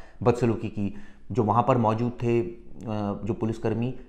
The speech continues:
जो महिला पुलिसकर्मी मौजूद थी, उसने किस तरह से बदतमीजी की, तमाम बातें उसने अपनी कंप्लेंट में बताई हैं। अब इसको लेकर obviously राजनीति भी बहुत ज़्यादा गर्म आ गई, क्योंकि मामला बहुत, अ, सेंसिटिव हो गया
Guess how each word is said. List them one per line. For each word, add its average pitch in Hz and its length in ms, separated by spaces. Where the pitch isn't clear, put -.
जो 113 120
महिला 127 380
पुलिसकर्मी 131 480
मौजूद 113 380
थी, 156 40
उसने 147 280
किस 139 180
तरह 110 120
से 107 100
बदतमीजी 95 480
की, 120 80
तमाम 175 340
बातें 131 220
उसने 131 460
अपनी 120 300
कंप्लेंट 107 520
में 123 160
बताई 85 300
हैं। 85 240
अब 180 100
इसको 208 220
लेकर 202 260
obviously 135 480
राजनीति 110 440
भी 135 100
बहुत 117 200
ज़्यादा 131 200
गर्म 123 240
आ 120 80
गई, 131 140
क्योंकि 131 220
मामला 113 300
बहुत, 110 440
अ, 101 280
सेंसिटिव 117 440
हो 113 140
गया 117 200